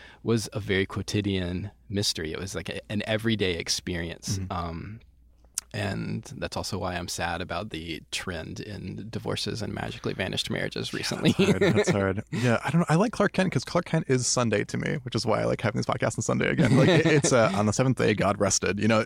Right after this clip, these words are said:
Speaker 2: like, it's, it's, it's holy and it's, it's w-, worthy of, like, taking time to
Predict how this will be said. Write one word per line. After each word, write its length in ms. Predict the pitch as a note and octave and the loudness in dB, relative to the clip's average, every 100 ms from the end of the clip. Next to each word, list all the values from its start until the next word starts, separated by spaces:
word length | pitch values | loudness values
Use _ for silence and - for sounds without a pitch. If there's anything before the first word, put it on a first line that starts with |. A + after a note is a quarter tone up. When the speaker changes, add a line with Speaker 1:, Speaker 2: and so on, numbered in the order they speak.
| G2 | 2
Speaker 2:
like, 180 | A#2 - - | 0 -2 0
it's, 180 | C3 - | -2 0
it's, 340 | - A#2 - - - | -2 -2 -4 -4 -2
it's 140 | B2+ | -2
holy 520 | - C#3 C#3+ B2 A2 | 2 4 6 6 6
and 140 | G2+ G2+ | 6 4
it's, 220 | F#2 - | 2 -2
it's 240 | G2 - | -2 0
w-, 320 | A#2 - - - | 0 -2 -6 -6
worthy 600 | B2+ A#2+ A2+ B2+ A2+ F#2+ | -2 2 4 6 6 4
of, 160 | F#2 G2+ | 4 2
like, 200 | F#2+ G2 | 2 0
taking 340 | - A2+ A2 | 0 2 2
time 460 | G2+ - G2 G2 G2 | 2 2 2 2 2
to 260 | - G2 | 2 0